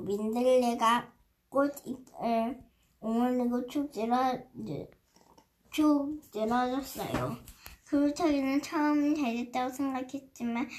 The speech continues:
조금씩 걱정이 되었어요. 어떻게 된 일인지 걱정, 걱정스러워 어쩔 줄 몰랐어요. 하지만 민들레의 꽃잎은 끝내 바짝 마르고 말았어요.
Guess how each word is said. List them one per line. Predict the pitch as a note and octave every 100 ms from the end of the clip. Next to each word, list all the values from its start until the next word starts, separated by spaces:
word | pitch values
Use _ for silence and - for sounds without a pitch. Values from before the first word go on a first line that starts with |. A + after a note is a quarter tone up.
| - _
조금씩 | - B3 C4+ D4 D4 -
걱정이 | - A#3 - B3 B3+ C4
되었어요. | B3 C#4+ - C#3+ - - - -
어떻게 | A#3+ A#3+ C4 C4+ D4 C4 - - - _ _ _ _ _ - - -
된 | C4 B3+
일인지 | B3+ C4 C4 B3+ B3 B3+ B3+ - -
걱정, | A#3 A#3+ - B3+ C4+ C4 C4 -
걱정스러워 | - A3 - - B3+ C4+ C#4 C4+ B3+ C4 C4 - - - B3 B3 A#3+ A#3+ A#3 - - -
어쩔 | G3+ - B3+ C4 -
줄 | B3+ B3
몰랐어요. | B3+ B3+ B3 B3 - - - - - - -
하지만 | - D4+ D#4 D4+ D4 C#4+ D#4 - - -
민들레의 | A3 A#3+ C4 C4 B3+ B3 B3 B3 B3+
꽃잎은 | A#3+ A#3+ C4 C4 - A3+ A#3+ C4 - _ -
끝내 | C#4 C#4 C#4 C4+ C4+
바짝 | C4 G#3+ - C4 C#4
마르고 | B3 A#3 B3 B3+
말았어요. | B3 A#3+ A#3+ C4+ C4+ - - -